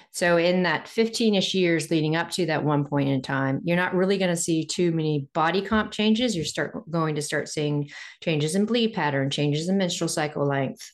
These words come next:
Um, and then as you get closer to menopause and that late perimenopause, this is where we see the biggest change of body composition.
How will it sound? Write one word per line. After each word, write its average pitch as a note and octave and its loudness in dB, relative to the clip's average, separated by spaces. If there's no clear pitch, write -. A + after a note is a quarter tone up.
Um, C#3 -2
and E3+ 2
then F#3+ 2
as E3 2
you D#3+ 2
get D#3+ -8
closer G3+ 2
to D3+ 2
menopause D3 0
and D3 0
that C#3+ -2
late D#3+ 0
perimenopause, C#3+ 0
this E3+ 0
is E3 -2
where D#3 2
we D3 2
see D3 -4
the C#3+ -2
biggest E3+ 0
change D3 2
of C#3 -4
body F#3 2
composition. D#3 -2